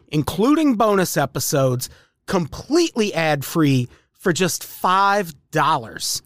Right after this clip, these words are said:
At the time, it was limited to fifteen hundred subscribers,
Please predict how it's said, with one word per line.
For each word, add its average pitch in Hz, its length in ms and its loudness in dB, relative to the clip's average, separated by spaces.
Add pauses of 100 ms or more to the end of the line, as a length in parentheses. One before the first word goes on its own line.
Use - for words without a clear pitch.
(180)
At 180 200 0
the 151 60 -14
time, 247 500 0 (440)
it 214 160 -2
was 180 180 -4
limited 208 380 2
to 147 60 -4
fifteen 233 520 -2
hundred 180 320 0
subscribers, 127 800 -2